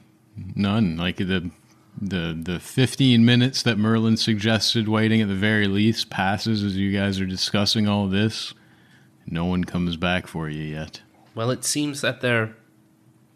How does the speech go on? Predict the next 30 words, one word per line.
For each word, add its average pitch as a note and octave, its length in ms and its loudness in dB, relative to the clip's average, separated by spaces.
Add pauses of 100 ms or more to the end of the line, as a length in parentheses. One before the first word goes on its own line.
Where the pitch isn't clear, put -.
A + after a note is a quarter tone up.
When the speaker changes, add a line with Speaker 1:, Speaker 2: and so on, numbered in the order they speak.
(800)
Speaker 2:
if A#2 140 -4
they C#3 120 0
are C3+ 120 2
listening, C#3 600 0
they G#2 160 0
are F2 140 -2 (160)
not G2+ 400 -4 (400)
that A#2 600 -4
inclined F#2+ 520 -4 (100)
to, F#2 260 -6
uh, F2 180 -6
respond F#2 380 -4 (160)
to F#2 200 -8
us. G#2+ 300 -4
And A#2 220 -2
now G#3 240 -2
we F3 180 -4
don't F3+ 220 -4
have E3+ 240 -4
two G3 200 0
individuals D#3 500 0
watching C3 400 -2
us. - 280 -8 (680)
I A#2+ 100 0
am B2 100 0
more E3 220 4
inclined E3+ 440 0
for - 80 -2
your F3+ 120 0
prison A#2 500 -2